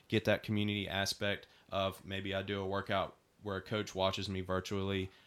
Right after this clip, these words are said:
I do a workout with other people in my class time, and then maybe we can text and compare results or whatever. So I think you'll, you'll see that as well. Um, but I think th-, those will be the two big, um, things that come out of this, the virtual, uh, coaching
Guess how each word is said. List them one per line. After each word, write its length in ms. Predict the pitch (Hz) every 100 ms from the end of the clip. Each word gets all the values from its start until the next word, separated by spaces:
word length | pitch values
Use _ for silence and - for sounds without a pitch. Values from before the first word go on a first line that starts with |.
| -
I 120 | 95
do 160 | 92 101
a 40 | 95
workout 500 | 98 95 98 95 95
with 220 | 101 -
other 200 | 101 95
people 320 | 110 101 95
in 100 | 95
my 120 | 92
class 300 | 87 95 92
time, 300 | - 95 92
and 100 | 92
then 100 | 92
maybe 200 | 92 92
we 140 | 92 92
can 240 | - 87 - - -
text 380 | 98 90 -
and 100 | 95
compare 340 | - 92 98 92
results 380 | 87 95 87 -
or 60 |
whatever. 440 | 87 90 92 90 82 - -
So 160 | - 95
I 60 |
think 200 | 92 107
you'll, 240 | 95 92 -
you'll 180 | 104 95
see 200 | 101 95
that 200 | 90 87
as 160 | 87
well. 380 | 90 87 87 87 - - -
Um, 240 | 95 101 98
but 120 | 123
I 80 | 127
think 260 | 143 127
th-, 200 | 127 123
those 180 | 120 117
will 80 | 113
be 140 | 110
the 100 | 104
two 200 | 98 110
big, 300 | 98 104 98 - - - -
um, 360 | 95 92 90 90 -
things 180 | 104
that 100 | 92
come 180 | - 95
out 120 | 92
of 100 | 87
this, 180 | 87 85
the 80 | -
virtual, 600 | 92 95 - 98 90 82 - _ -
uh, 280 | 90 87 85
coaching 560 | - 107 98 104 95